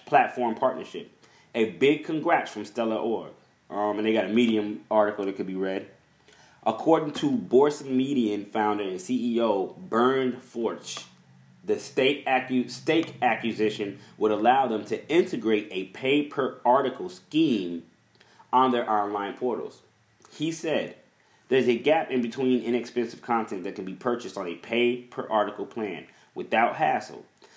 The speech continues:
Satoshi's Pay nano payment solution represents what missing link that fills the gap. Excuse me, represents that missing link that fills the gap. We are excited about our stake in Satoshi Pay, as well as the upcoming integration of their solution on our websites."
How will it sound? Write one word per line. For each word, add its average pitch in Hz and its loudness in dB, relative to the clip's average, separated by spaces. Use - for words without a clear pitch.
Satoshi's 143 2
Pay 98 -2
nano 123 2
payment 127 -2
solution 98 -8
represents 123 2
what 123 0
missing 123 -2
link 120 0
that 95 -10
fills 98 -2
the 90 -8
gap. - -4
Excuse 131 -4
me, 101 -2
represents 131 0
that 127 2
missing 110 -2
link 92 -6
that - -10
fills 92 -6
the 87 -14
gap. - -12
We 143 6
are 147 6
excited 131 2
about 107 4
our 101 2
stake 117 -2
in 95 -8
Satoshi 101 -8
Pay, 67 -14
as 92 -6
well 135 8
as 147 4
the - -4
upcoming 120 0
integration 117 0
of 90 -8
their 104 -2
solution 104 -4
on 95 -4
our 95 -2
websites." 104 -6